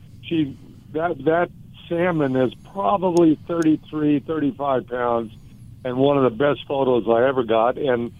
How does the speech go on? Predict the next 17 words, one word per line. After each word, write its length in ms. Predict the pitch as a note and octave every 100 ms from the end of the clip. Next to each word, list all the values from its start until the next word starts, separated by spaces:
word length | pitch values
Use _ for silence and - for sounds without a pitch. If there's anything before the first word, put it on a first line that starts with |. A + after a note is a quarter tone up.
| - - - -
there 340 | A2+ C#3+ E3
at 100 | D#3+
the 100 | D3+
Sandspit 720 | C3 F3 F3 F3+ D3 - F#3
Airport, 640 | F3+ G3 G3+ E3 D#3+ E3+ E3+ - F3+ A#2+
<laughs> 280 | - - C#3
I 120 | C#3
tell 260 | C3+ E3+
Rachel, 460 | E3 E3+ F#3 - D3
"You're, 220 | C#3+ E3 A#2
you're, 380 | C3+ D#3 E3+ C3 - A#2 -
you're 220 | D3 D3+ -
famous, 400 | F#3 G3 F3 B2+ -
uh, 240 | D3+ C3 B2+ - - - -
worldwide. 880 | D3 F#3 F#3+ F3+ F#3+ F#3+ E3 C#3+
You're, 220 | B2+ C#3 D3
you're, 380 | D3+ D3+ C#3+